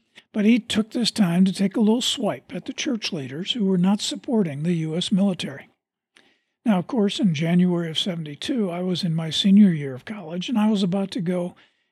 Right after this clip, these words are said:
and become a part of the active army upon my graduation in May. So it seems only logical that he would be supportive of the military. Who found the Christ child? Well, originally, the shepherds did.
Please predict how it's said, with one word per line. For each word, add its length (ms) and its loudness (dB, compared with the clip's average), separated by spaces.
and 240 6
become 320 2
a 80 -2
part 380 -4
of 120 -8
the 140 -8
active 380 -12
army 440 -2
upon 420 4
my 160 4
graduation 840 -2
in 180 -6
May. 380 -10
So 220 0
it 60 0
seems 340 2
only 240 6
logical 580 -2
that 140 -8
he 140 -2
would 200 2
be 160 -4
supportive 600 -8
of 140 -12
the 60 -6
military. 580 -10
Who 160 6
found 400 4
the 60 0
Christ 380 -12
child? 260 -18
Well, 320 0
originally, 720 -4
the 100 -2
shepherds 520 -4
did. 200 -20